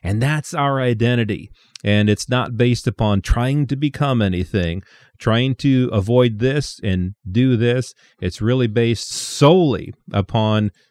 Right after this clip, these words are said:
birth and, and what God, the identity that God has given us, again, apart from anything that we do.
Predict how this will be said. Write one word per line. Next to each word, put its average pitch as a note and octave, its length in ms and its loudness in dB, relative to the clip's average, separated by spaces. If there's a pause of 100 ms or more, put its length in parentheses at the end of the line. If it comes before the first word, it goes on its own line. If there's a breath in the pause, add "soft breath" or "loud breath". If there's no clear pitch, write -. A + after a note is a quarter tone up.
birth G#2 680 2 (400 soft breath)
and, G2+ 220 2
and G2+ 280 2
what A2+ 280 0
God, A#2+ 200 0
the A2 140 2
identity A#2+ 460 2
that A2 80 -2
God A2+ 240 0
has G#2 160 2
given G#2+ 240 2
us, F#2+ 120 2
again, G2 440 2
apart D#3 580 0
from F#2+ 180 0
anything E2+ 480 -2
that E2 120 -8
we E2+ 100 -2
do. D#2+ 400 -8